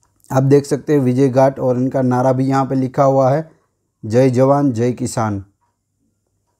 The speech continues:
आप यहाँ पे देख सकते हैं जय जवान जय किसान लिखा हुआ है। कहाँ पर स्थित है? दिल्ली में स्थित है।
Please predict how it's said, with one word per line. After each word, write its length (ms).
आप 220
यहाँ 180
पे 100
देख 240
सकते 300
हैं 200
जय 200
जवान 440
जय 300
किसान 360
लिखा 260
हुआ 260
है। 240
कहाँ 180
पर 140
स्थित 340
है? 260
दिल्ली 400
में 160
स्थित 380
है। 280